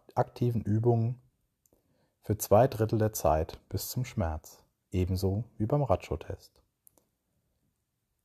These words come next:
Dann, wie lassen sich Pausen sinnvoll füllen? Zum Beispiel mit B G M im Segment, mit der heißen Rolle im Segment, mit Bürstungen, Reibungen,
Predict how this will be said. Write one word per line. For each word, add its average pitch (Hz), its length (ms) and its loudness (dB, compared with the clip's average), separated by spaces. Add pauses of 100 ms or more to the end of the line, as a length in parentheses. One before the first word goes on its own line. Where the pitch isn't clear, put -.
(260)
Dann, 76 400 0
wie 123 100 4
lassen 160 300 2
sich 135 200 -2
Pausen 113 540 0
sinnvoll 107 460 0
füllen? 82 480 -2 (880)
Zum 180 200 0
Beispiel 78 680 2 (180)
mit - 240 -4
B 107 160 4
G 101 140 4
M 98 200 0
im 92 200 0
Segment, 104 720 -2 (880)
mit - 240 -2
der 107 140 6
heißen 101 280 2
Rolle 87 300 2
im 92 100 0
Segment, 95 640 -4 (840)
mit 104 220 0
Bürstungen, 127 680 2 (720)
Reibungen, 113 800 2